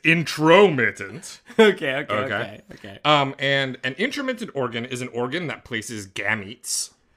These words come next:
Speaker 1: into the sexual tract of a mate for the purpose of reproduction.
Speaker 2: Okay.
Speaker 1: So
Speaker 2: And you have kind of an interesting case study of how you think usually that's some male-female dichotomy. That's not always the case.
Speaker 1: Right. So typically,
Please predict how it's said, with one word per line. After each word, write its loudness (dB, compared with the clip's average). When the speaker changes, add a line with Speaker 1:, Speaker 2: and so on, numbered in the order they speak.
Speaker 1:
into -2
the -8
sexual -4
tract 0
of -4
a -2
mate -4
for -10
the -12
purpose -6
of -14
reproduction. -20
Speaker 2:
Okay. -2
Speaker 1:
So -6
Speaker 2:
And 0
you 4
have 0
kind 0
of -4
an 0
interesting -8
case -2
study -4
of -8
how -4
you -4
think -8
usually -2
that's -6
some -6
male-female -2
dichotomy. -10
That's -8
not -2
always -6
the -14
case. -18
Speaker 1:
Right. 2
So -8
typically, -6